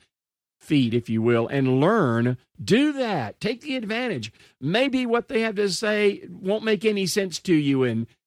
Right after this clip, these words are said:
you'll think, "Well, that, that, I can't do that." But at least you listened, and there's a, a chance that what they say could change your life forever. I'm a big student of learning.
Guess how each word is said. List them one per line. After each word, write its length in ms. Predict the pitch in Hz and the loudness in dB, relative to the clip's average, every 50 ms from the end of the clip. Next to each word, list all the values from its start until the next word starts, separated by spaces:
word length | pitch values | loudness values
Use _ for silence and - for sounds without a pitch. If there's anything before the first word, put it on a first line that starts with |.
| _ _ _ - | _ _ _ 0
you'll 160 | 139 147 156 | 2 2 2
think, 260 | 143 160 156 151 131 | 2 2 0 -2 0
"Well, 320 | 139 139 160 175 185 185 170 | 0 0 0 2 2 0 0
that, 240 | 139 135 160 180 156 _ _ _ _ _ _ | 0 -2 -2 -4 -6 _ _ _ _ _ _
that, 340 | - 160 127 120 123 131 160 | -16 -14 -10 -10 -8 -8 -8
I 200 | 165 131 131 156 | -8 -8 -8 -8
can't 240 | - 240 208 131 123 | -6 -6 -6 -4 -2
do 100 | 123 120 | -2 0
that." 260 | 123 160 190 170 - - _ _ _ | 0 0 0 -2 -2 -6 _ _ _
But 140 | - 330 302 | 0 0 0
at 80 | 294 285 | 0 0
least 340 | 294 294 277 220 - - | 0 0 0 0 -2 0
you 120 | 240 233 214 | 0 2 4
listened, 540 | 202 202 240 240 - - 202 202 220 226 220 - _ _ _ _ _ _ _ _ _ | 4 4 4 2 0 -2 -4 -4 -4 -6 -10 -14 _ _ _ _ _ _ _ _ _
and 140 | - 190 202 | 2 4 6
there's 240 | 202 208 202 147 156 | 6 6 6 4 2
a, 100 | 147 139 - _ _ _ _ _ _ _ _ _ _ - | 0 -2 -4 _ _ _ _ _ _ _ _ _ _ -4
a 80 | 160 | -4
chance 680 | 156 - - - - - 262 285 277 269 220 214 196 - | -2 0 -2 -2 0 0 0 2 2 2 0 0 -2 -4
that 160 | - 180 175 | -4 -2 -2
what 160 | 185 190 180 - | 0 -2 -2 0
they 140 | 190 180 | 0 0
say 200 | 170 - 208 185 | 0 2 0 0
could 280 | 156 - 247 269 202 - | 0 0 -2 -4 -4 -2
change 340 | - 202 180 180 180 156 135 | 0 0 2 2 0 0 0
your 160 | 156 151 139 | 0 0 0
life 500 | 127 139 180 202 185 139 135 139 - _ _ _ _ _ _ - | 0 0 0 0 0 -2 -4 -4 -6 _ _ _ _ _ _ -2
forever. 560 | 151 135 131 131 151 160 139 90 - 85 - _ _ _ _ _ _ _ _ _ _ _ _ _ - 156 | 0 2 2 4 2 2 0 -2 -6 -12 -16 _ _ _ _ _ _ _ _ _ _ _ _ _ -8 -4
I'm 140 | 147 131 | 0 0
a 40 | 127 | 2
big 200 | 110 139 151 131 | 4 2 2 2
student 400 | - - - 147 143 135 135 131 | 0 -2 0 0 0 2 0 -2
of 80 | 127 113 | -2 -2
learning. 580 | 110 110 113 110 107 107 101 98 92 92 95 | -2 -2 0 0 0 0 -2 -4 -4 -6 -8